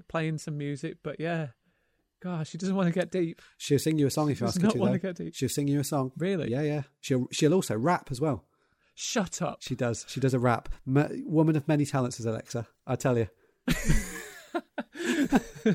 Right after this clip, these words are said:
Speaker 1: Love it.
Speaker 2: We've got a bit off topic now, haven't we? We've got a bit off topic with that.
Speaker 1: <laughs> Don't cut it.
Speaker 2: En-, enough about your problems. We're talking about a film here, Andrew.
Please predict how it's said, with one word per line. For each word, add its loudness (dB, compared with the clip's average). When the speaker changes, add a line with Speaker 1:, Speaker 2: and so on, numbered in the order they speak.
Speaker 1:
Love 0
it. 0
Speaker 2:
We've -10
got 4
a 2
bit 2
off -2
topic 6
now, 0
haven't -2
we? -6
We've -2
got -4
a -4
bit -2
off -6
topic -2
with -8
that. -8
Speaker 1:
<laughs> 0
Don't -2
cut -8
it. 2
Speaker 2:
En-, 4
enough 6
about 6
your 10
problems. 2
We're 0
talking 0
about -2
a -14
film 4
here, 4
Andrew. 0